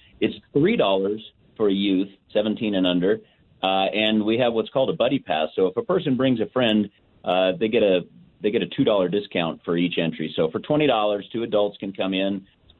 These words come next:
uh, and, and shoot all day long at our one hundred yard bays or our two hundred yard bay, which have fixed target backers like you would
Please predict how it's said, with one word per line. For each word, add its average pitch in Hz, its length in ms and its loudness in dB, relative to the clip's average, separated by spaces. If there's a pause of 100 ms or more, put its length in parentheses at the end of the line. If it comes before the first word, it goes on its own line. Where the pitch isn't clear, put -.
uh, 82 460 0 (240)
and, 85 500 0
and 85 300 0
shoot 120 160 2
all 107 180 2
day 120 200 2
long 107 440 0
at 95 360 0
our 90 180 2
one 110 240 2
hundred 131 300 2
yard 117 280 2
bays 110 360 2
or 104 180 0
our 95 140 2
two 147 180 0
hundred 107 240 0
yard 85 320 2
bay, 85 320 2 (320)
which 110 220 0
have 156 160 0 (120)
fixed 180 220 -6 (180)
target 123 320 -2
backers 90 440 -2
like 101 200 0
you 107 100 -6
would 92 120 -6